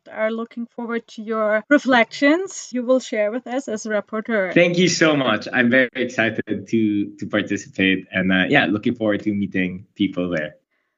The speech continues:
Speaker 1: So this is it today from the chat room, the podcast on humanitarian action. You can find all relevant links to this session in the show notes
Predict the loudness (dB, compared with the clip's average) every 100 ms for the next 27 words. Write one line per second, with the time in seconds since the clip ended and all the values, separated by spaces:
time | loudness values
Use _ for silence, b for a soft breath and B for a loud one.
0 | _ _ _ -4 2 4 4 0 -2 -2
1 | -4 -2 2 4 2 2 4 4 2 -2
2 | -4 0 2 4 4 0 -2 -4 -2 -6
3 | -6 -6 -10 -8 -8 -10 -12 -12 -10 -8
4 | -8 -10 -16 -16 -16 -18 _ b b b
5 | 0 0 2 -4 -2 -2 0 2 0 0
6 | 2 4 2 0 0 2 2 2 0 -2
7 | -4 -8 -8 -8 -8 -6 -6 -4 -6 0
8 | 4 4 2 -2 0 0 -2 -4 -16